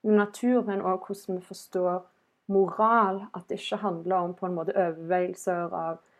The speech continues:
mellom egoisme og, eh,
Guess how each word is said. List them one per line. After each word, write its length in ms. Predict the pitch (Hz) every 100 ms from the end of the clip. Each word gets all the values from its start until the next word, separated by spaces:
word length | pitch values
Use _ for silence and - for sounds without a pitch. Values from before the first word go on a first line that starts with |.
| _
mellom 460 | 208 190 180 165 165 -
egoisme 760 | 190 185 196 196 - - 190 180 _ _ -
og, 480 | 185 180 170 170 175
eh, 420 | 175 165 160 165